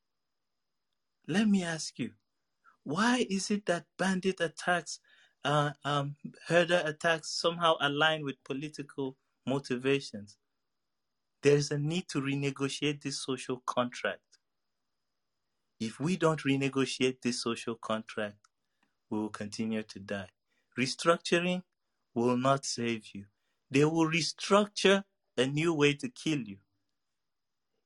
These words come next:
If you don't renegotiate the entire social contract, everything, if you restructure, what, what,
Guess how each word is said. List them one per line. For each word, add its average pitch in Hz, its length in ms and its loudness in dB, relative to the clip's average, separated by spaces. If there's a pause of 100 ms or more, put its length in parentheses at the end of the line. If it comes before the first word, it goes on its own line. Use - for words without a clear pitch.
(100)
If 143 240 -8
you 208 180 0
don't 185 280 -2
renegotiate 160 1000 -4 (120)
the 143 220 2
entire 165 600 -2
social 151 480 -6
contract, 131 640 -4 (260)
everything, 190 680 2 (420)
if 214 220 2
you 233 160 6
restructure, 196 640 2 (280)
what, 202 320 4 (240)
what, 170 180 0